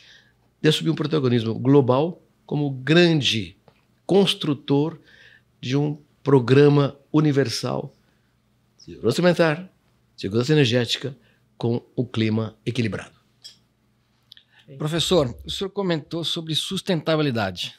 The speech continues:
Speaker 2: né? E, e esse é um tema muito relevante hoje. Até numa recente fala, o senhor associou a sustentabilidade à competitividade do Brasil para conquistar mercados. Eu queria que o senhor explorasse um pouquinho mais, porque esse é um tema muito importante,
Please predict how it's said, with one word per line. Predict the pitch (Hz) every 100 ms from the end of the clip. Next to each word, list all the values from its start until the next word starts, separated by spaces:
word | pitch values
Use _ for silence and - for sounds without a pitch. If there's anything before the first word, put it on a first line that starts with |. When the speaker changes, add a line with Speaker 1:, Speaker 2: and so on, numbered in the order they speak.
| 127
Speaker 2:
né? | 123 - -
E, | - 123 143
e |
esse | 160 170
é |
um | 147
tema | 165 156
muito | 160 160
relevante | - 170 156 110 127 117 -
hoje. | 107 95 - 127
Até | - 160 139 - - - _
numa | 123 131
recente | 127 127 - 131 123
fala, | 117 139 143 147
o | 135
senhor | - 143
associou | 139 143 - 143 139
a |
sustentabilidade | 131 - - 165 - 156 143 135 107 131 147 131 151
à | 139
competitividade | _ 175 202 - 175 - 165 151 135 131 139
do | 135
Brasil | 135 127 107 127 131 - - - -
para | - 123
conquistar | 147 127 - 143
mercados. | 131 131 - 123 104 -
Eu | 147
queria | 147 175
que | 175
o |
senhor | 185
explorasse | - 165 165 156
um | 170
pouquinho | 160 131 185 160
mais, | 156 160
porque | 180
esse | 165
é | 175
um |
tema | 160 170 160
muito | 156 165 175
importante, | 156 - 185 - 156 160 156 -